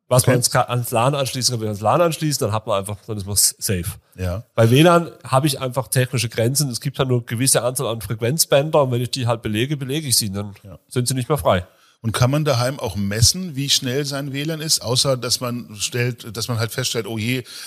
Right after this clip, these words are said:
Speaker 2: es ruckelt alles, ich kann mir kein einziges Netflix-Video auf dem Handy anschauen und so weiter und so fort?
Speaker 1: Es gibt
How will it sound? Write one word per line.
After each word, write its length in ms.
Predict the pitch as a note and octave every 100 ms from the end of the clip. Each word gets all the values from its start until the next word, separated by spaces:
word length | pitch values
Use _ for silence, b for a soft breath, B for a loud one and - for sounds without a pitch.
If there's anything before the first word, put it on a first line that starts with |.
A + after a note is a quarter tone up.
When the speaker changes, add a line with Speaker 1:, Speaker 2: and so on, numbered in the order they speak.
| -
Speaker 2:
es 200 | A2 -
ruckelt 300 | C3+ E3+ D#3
alles, 300 | C#3 D3+ C3
ich 80 | B2
kann 220 | C3 B2+
mir 140 | B2+ A#2
kein 240 | B2+ B2
einziges 580 | G#2 B2 C3 A#2+ A#2 -
Netflix-Video 760 | B2+ - C3+ - B2+ B2 B2 - B B B
auf 140 | G#2+
dem 100 | A#2
Handy 300 | A2+ B2 C3+
anschauen 420 | B2+ C3 C#3 C3 C3
und 100 | C3
so 100 | B2+
weiter 180 | C3
und 60 | C#3
so 100 | C3
fort? 200 | - C#3+ A#2+
Speaker 1:
Es 160 | B2
gibt 480 | C#3+ D3 - -